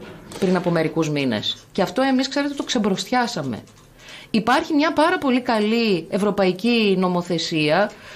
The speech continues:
για την προστασία των μεταφορών και την ασφάλεια του σιδηροδρόμου. Αυτό δεν έγινε σεβαστό. Και η, ο, ο, ο υπουργός, ο παραιτηθής υπουργός, αλλά ενεργ-, ενεργ-, ενεργεία βουλευτής της Νέας Δημοκρατίας, ο κύριος, ε,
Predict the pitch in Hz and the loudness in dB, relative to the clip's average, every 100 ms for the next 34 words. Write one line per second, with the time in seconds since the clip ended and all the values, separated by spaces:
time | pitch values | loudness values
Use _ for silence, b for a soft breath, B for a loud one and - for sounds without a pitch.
0 | B 214 226 208 220 208 202 214 202 185 | B 0 0 2 2 2 2 0 0 0
1 | 269 277 285 277 208 - 175 214 254 285 | 0 0 -2 0 -2 -2 0 0 0 0
2 | 254 220 - 262 285 294 294 277 262 277 | 0 0 0 0 2 0 -2 -2 -2 0
3 | 262 302 277 175 131 - B B B B | 0 2 2 2 -2 -12 B B B B
4 | B 208 196 - 196 180 180 - 202 208 | B -2 -2 -2 2 2 0 -4 0 2
5 | 392 359 370 294 226 196 196 170 165 - | 0 0 2 2 0 0 -2 -2 -4 -4
6 | 139 127 - B B B 220 202 185 190 | -6 -6 -10 B B B 0 2 4 2
7 | 202 185 190 190 185 151 - - - - | 2 0 -2 -2 0 -2 -4 -10 -10 -12
8 | - 196 202 202 180 294 247 175 - - | -6 -2 0 2 4 4 2 0 -6 -6
9 | 349 302 277 294 277 233 214 202 202 196 | -2 0 0 0 0 0 0 0 0 0
10 | 185 190 208 196 190 190 196 185 190 208 | 2 2 0 0 0 0 2 2 0 0
11 | 190 196 202 190 190 320 226 208 180 240 | 0 2 0 0 0 0 0 0 0 -2
12 | 226 208 226 233 226 185 185 247 233 240 | -2 0 0 0 0 -2 0 -2 -2 0
13 | 262 254 220 190 190 170 160 | 0 0 -4 -4 -4 -6 -8